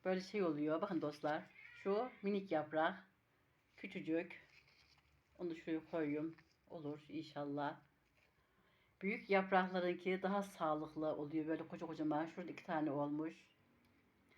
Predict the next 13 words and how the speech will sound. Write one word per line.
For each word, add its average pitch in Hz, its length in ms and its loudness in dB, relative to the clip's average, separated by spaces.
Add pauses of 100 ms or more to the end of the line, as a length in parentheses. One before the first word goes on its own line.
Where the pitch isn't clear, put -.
(1200)
Sevgili 262 340 6
dostlarım, 190 720 2
bugünlük 233 420 -4
de 196 300 8 (1900)
dikim 214 280 -6
yaptım. 185 640 2 (1200)
Kek 226 260 -4
kalıbına 165 600 0
sukulatlarımı 175 920 0 (300)
diktim. 165 460 -4
Betli 180 300 -4
bereketli 165 440 -2
olsunlar. 160 800 0